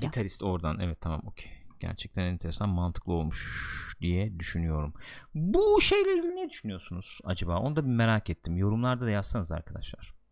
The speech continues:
Speaker 2: Chat'te de yazabilirsiniz. YouTube yorumlarında da yazabilirsiniz. Bu Watch Dogs Legion'da gelecek ya şimdi.
Speaker 1: Evet.
Speaker 2: Biz rol yapma oyunlarında şeyi seviyoruz. Rol yapma oyunlarında.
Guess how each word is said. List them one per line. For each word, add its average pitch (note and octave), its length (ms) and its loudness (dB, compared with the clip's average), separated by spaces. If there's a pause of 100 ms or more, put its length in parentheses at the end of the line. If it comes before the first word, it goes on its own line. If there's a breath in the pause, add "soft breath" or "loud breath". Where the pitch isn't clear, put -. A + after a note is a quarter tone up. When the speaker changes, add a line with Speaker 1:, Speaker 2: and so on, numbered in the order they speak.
Speaker 2:
Chat'te - 280 -4
de F#2+ 60 -2
yazabilirsiniz. D#2+ 680 -2
YouTube G2 340 -2
yorumlarında F2+ 440 -2
da E2 40 -2
yazabilirsiniz. D#2+ 720 -6 (1000 loud breath)
Bu G#2+ 40 -8 (220)
Watch - 120 -4
Dogs A2+ 260 0
Legion'da A2 340 2
gelecek G2+ 420 0
ya D#2 60 -4
şimdi. D#2+ 260 -4 (100)
Speaker 1:
Evet. G3 360 -2
Speaker 2:
Biz D#3 140 0
rol F#3+ 160 8
yapma F3+ 340 4
oyunlarında D#3 380 4
şeyi D#3 220 0
seviyoruz. C#3 600 0 (720)
Rol A#2+ 200 6
yapma A2+ 340 4
oyunlarında. E2+ 580 4